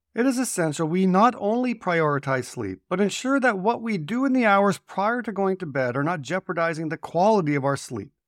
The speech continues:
As is highlighted throughout this book, poor quality sleep significantly impacts your health,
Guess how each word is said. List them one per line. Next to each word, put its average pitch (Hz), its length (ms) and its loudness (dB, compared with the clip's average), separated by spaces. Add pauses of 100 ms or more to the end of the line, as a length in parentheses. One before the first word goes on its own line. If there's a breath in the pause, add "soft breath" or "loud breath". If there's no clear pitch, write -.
(440)
As 226 260 4
is 240 160 -2
highlighted 240 520 4
throughout 185 360 4
this 185 180 -4
book, - 380 -10 (200)
poor 240 280 -2
quality 208 500 0
sleep 131 540 -4
significantly 220 960 -2
impacts 165 440 -2
your 180 120 0
health, - 240 -4